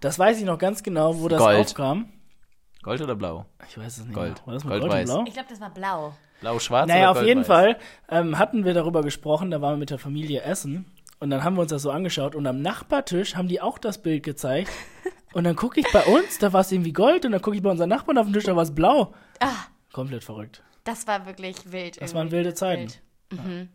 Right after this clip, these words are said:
Speaker 3: mit diesem Bild.
Speaker 2: Ja. Hat sich bis heute nicht aufgeklärt.
Speaker 1: Glaube ich auch nicht. Das sind auch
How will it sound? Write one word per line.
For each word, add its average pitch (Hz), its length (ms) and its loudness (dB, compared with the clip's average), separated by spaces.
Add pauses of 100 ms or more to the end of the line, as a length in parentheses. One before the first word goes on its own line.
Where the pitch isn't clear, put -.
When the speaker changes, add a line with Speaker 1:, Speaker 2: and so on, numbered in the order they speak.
(140)
Speaker 3:
mit 185 140 -18
diesem 175 180 -18
Bild. 175 320 -14 (640)
Speaker 2:
Ja. 107 100 -16
Hat 110 140 -16
sich - 100 -18
bis 104 160 -12
heute 117 220 -8
nicht 123 160 -10
aufgeklärt. - 500 -14 (280)
Speaker 1:
Glaube 113 200 -16
ich 98 80 -14
auch 85 100 -8
nicht. 90 160 -14 (200)
Das - 80 -8
sind 127 160 -6
auch - 160 -10